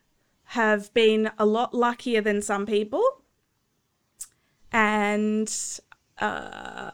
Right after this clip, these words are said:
even though I feel like the idea of going into a pandemic as my marriage is breaking down and moving cities would probably have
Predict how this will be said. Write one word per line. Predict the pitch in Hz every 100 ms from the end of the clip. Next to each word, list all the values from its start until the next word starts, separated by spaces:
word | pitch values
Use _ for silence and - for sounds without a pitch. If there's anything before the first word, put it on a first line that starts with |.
| -
even | 262 277 285
though | 269 262 254
I | 233
feel | 220 - 247 240 233 233
like | 214 208 208 -
the | 220 214
idea | 214 214 226 220
of | 208
going | 214 202 208
into | 208 214
a | 208
pandemic | 214 208 202 202 196 185 - - - - - _ -
as | 226 214 214
my | 208 202
marriage | 196 196 202 208
is | 196
breaking | - 190 190 208 202
down | 185 185 190 190
and | 190 196
moving | 190 190 190
cities | - 208 196 190 -
would | 202
probably | - 214 220 220 220 214 208
have | - 208 196 196 196